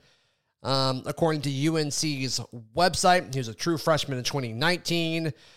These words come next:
appeared in, uh, thirteen games as a true freshman. He appeared in all twelve games his sophomore season. And then this past season, he appeared in twelve games for North Carolina, had twenty-three tackles, two quarterback hurries, a pass breakup,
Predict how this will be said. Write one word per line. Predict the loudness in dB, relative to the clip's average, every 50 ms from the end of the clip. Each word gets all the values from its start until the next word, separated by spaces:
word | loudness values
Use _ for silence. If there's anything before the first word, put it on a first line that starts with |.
| -20 -20 _ -6
appeared | -6 -6 -6 -4 -2 0 0 0 0
in, | -2 -2 -2 -2
uh, | -2 -2 -2 -2
thirteen | -2 -2 -2 -2 -2 -4 -6 -4 -4
games | -2 0 0 0 0 -2 -4 -6 -6 -6
as | -6 -2 -2 0 0 0 0 -2 -2 -4 -6
a | -8 -8
true | -8 -8 -8 -10 -6
freshman. | -2 2 2 2 2 2 0 0 -2 -2 -4 -8 -12 -12 -8
He | -6 -6
appeared | -4 -4 -4 -4 -4 -2 -4
in | -4 -4
all | -4 -4 -2
twelve | 0 0 0 0 0 -2
games | -6 -8 -6 -6 -6
his | -6 -4 -2
sophomore | 0 2 4 2 2 0 0 0 0 0
season. | 2 2 2 2 2 2 0 0 -2 -2 -6 -8 -10 -18 -20 -20 -20 _ _ _ _ -4
And | -2 0
then | 2 0 2 2
this | 0 0 0
past | 0 0 0 0 0 0 0
season, | -2 -2 -2 -2 -2 -4 -4 -6 -8
he | -10 -8 -6 -4 -4
appeared | -4 -6 -6 -6 -6 -4 -2 -4 -4 -4
in | -6 -6 -4 -4
twelve | 0 4 4 4 4 2 -2
games | -4 -4 -4 -4 -6
for | -6 -6 -4
North | -2 -2 -2 -4 -4
Carolina, | -4 -4 -4 -2 0 2 4 4 4 2 2 -2 -2 -6 -12 -20 -20 -20 -20 -12 -6 -4
had | -4 -2
twenty-three | 0 0 0 0 0 -2 -2 -2
tackles, | 0 2 2 2 2 0 0 0 -2 -2 -2
two | -2 -4 -4 -2
quarterback | -2 -2 -2 0 0 0 0 0
hurries, | 0 0 0 0 0 -2 -4
a | -6
pass | -8 -4 0 2 2 2 2 0
breakup, | 2 2 2 2 2 2 4 4 4 4 2 -2 -20 _